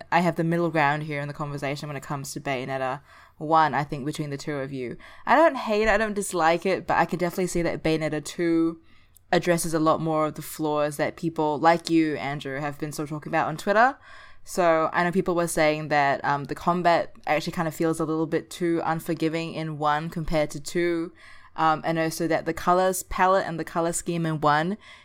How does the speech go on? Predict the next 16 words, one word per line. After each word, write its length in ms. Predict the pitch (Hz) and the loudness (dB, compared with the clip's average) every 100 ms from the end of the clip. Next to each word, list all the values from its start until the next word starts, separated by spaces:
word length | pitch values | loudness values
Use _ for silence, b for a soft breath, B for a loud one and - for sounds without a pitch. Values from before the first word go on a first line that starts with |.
| B | B
is 480 | - 175 175 170 160 - - _ | 0 4 4 2 -8 -18 -20 _
kind 260 | - 226 277 | -2 2 4
of 160 | 254 | 4
woefully 520 | 156 156 165 190 185 165 | 4 2 2 2 2 4
inadequate 480 | 151 156 175 240 | 4 4 4 4
compared 460 | 220 226 208 165 170 | 6 6 8 6 4
to 300 | 175 160 147 - | 4 4 2 0
how 240 | - 170 | 4 6
everything 400 | 160 165 165 165 | 6 4 0 -2
sort 160 | 160 156 | -4 -4
of 60 | |
visually 420 | 143 165 165 160 | 0 2 2 0
pops 480 | 147 - 190 - - | -2 4 4 2 -8
in 180 | - 185 | -4 -2
Bayonetta 400 | 165 160 160 156 | 0 0 -2 -2
two. 320 | - 240 339 | 0 0 0